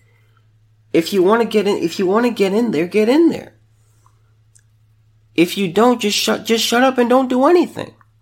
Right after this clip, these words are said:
The Democrat, okay, like, and here's what I'm saying.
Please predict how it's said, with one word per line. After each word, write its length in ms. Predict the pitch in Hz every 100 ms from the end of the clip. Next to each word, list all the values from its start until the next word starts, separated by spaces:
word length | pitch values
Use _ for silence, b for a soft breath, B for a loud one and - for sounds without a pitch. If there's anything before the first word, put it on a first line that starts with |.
| _ _ _ _ _ _ _ _ _ _ _ _ _ _ -
The 60 | 160
Democrat, 680 | 220 269 285 214 220 - 151
okay, 440 | - 170 160 _ _ _ _ -
like, 280 | 175 165 _ _ _ 180
and 100 | 202
here's 200 | 262 254
what 100 | 220
I'm 100 | 180
saying. 320 | - 156